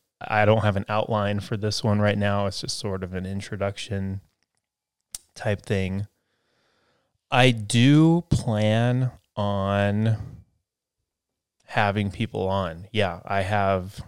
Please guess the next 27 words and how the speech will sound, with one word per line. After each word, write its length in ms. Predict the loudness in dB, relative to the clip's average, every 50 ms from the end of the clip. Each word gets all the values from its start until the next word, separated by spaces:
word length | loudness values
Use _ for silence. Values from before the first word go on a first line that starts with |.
| -20 _ _ _ _ _ _ _ _ _ _ _ _ _ _ _ _ _
I 160 | -10 -8 -6 -6
have 680 | -4 -2 -2 0 0 0 0 -2 -4 -8 -16 -8 -4
this 260 | -2 -2 -2 -2 -4
exact 440 | -6 -4 0 0 2 0 0 -2 -6
same 300 | -6 -6 -6 -6 -6 -6
setup 420 | -4 -2 0 0 2 0 0 0
times 340 | -2 -2 -2 -2 -2 -6 -8
two. 300 | -8 -6 -4 -4 -4 -4
So 120 | -4 -4
I 60 | -4 -4
got 160 | -4 -4 -4
another 280 | -4 -4 -4 -4 -4
mic. 560 | -2 0 2 4 4 4 2 2 -2 -10 -20 -20 _ _ _ _ _ _ _ _ _ _ _ _ _ _ _ _ _
I 100 | -16 -14
got 160 | -12 -10 -10
another, 680 | -10 -10 -10 -10 -10 -8 -8 -8 -8 -8 -8 -8 -8 -8
uh, 280 | -8 -8 -8 -8 -10 -12 -14 -18 -14 -10 -10 -10 -6 -2
boom 300 | 2 2 4 4 2 2
stand. 560 | 0 -2 0 0 0 2 2 0 0 -2 -4
I 80 | -4 -4
got, 280 | -4 -4 -4 -4 -6
I 120 | -6 -8 -6
got 160 | -6 -8 -8
the 80 | -6 -4
headphones. 580 | -2 -2 -2 -2 -4 -4 -4 -4 -4 -6 -8 -10 -12 _
So 380 | -6 0 2 2 2 2 0 -4 _ _ _ -12 -8 -8 -8 -8 -10 -12 _ _ _ _ _ _ _ _ _ _ _ _ _ _ _ _ _ _ -14
<clears throat> 140 | -12 -10 -4